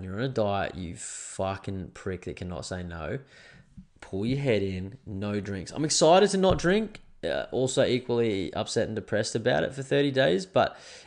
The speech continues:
it's a good challenge. It's not, it's not called, uh,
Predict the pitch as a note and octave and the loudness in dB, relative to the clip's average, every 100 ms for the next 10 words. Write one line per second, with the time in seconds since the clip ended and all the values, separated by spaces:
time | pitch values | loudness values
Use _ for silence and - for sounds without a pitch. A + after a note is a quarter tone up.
0 | - C#3 C#3 C3 C#3 C#3 - A2+ G#2+ F#2+ | -2 0 0 0 2 2 2 2 2 0
1 | E2+ - G#2 B2+ C3+ - - B2 - C3+ | -6 -8 -4 0 0 0 -6 -6 -4 0
2 | C#3 - C3+ A#2 A2 G#2 F#2+ E2+ | 0 2 2 2 2 2 0 -2